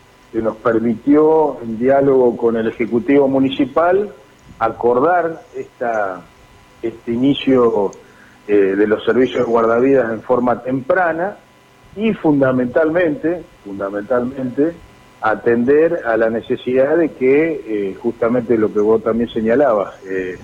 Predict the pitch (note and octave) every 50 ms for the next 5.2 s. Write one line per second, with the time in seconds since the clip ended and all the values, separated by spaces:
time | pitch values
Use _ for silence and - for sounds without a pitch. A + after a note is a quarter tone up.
0 | - - - - F#2 F#2 F#2 F#2 F#2+ F#2 G2 G2 G2+ G2+ G2+ G#2 G#2 G#2+ G#2+ G#2
1 | G2 - C3 C3 B2+ - - B2+ B2 A#2 G2+ - A#2+ A#2 B2+ C#3+ D3 C#3 C3+ C3
2 | B2+ A#2 G#2+ G2+ G#2 G#2 G2+ - G#2+ A2 A2+ B2 B2 C3 B2+ B2 - - D#3+ D#3+
3 | D3+ C#3+ C#3 C#3 D#3 F3 E3+ - - - - - - - - - - - - -
4 | G2+ G2+ G2 F#2 F#2 F#2 F2+ F2 E2+ - G#2 G2+ G2+ G2+ G2 G#2 G#2+ G#2 A2 B2
5 | B2+ C3+ C3+